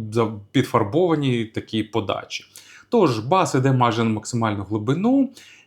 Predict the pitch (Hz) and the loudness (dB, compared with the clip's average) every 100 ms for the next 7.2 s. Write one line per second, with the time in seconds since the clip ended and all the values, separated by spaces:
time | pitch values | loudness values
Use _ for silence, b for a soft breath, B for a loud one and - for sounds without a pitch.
0 | _ 196 170 - 139 139 127 131 117 - | _ 0 0 2 0 2 0 2 0 -2
1 | - 120 113 - 113 104 - 120 113 113 | -4 -2 -4 -2 -2 0 0 -2 -2 -2
2 | 107 - 107 - 110 120 170 214 247 190 | -6 -2 -4 -4 -6 -2 0 0 0 0
3 | 196 175 165 143 120 117 107 127 110 117 | 2 2 2 0 -2 -8 -6 -4 0 2
4 | 117 113 98 107 98 - 110 - 104 95 | 2 2 0 -2 -2 -6 -10 -8 -8 -6
5 | 104 107 110 98 - 110 110 107 101 _ | -4 0 0 0 -4 -6 -8 -8 -12 _
6 | 131 151 247 233 170 135 135 127 190 233 | -2 0 0 0 -2 -2 0 0 2 0
7 | 233 | 0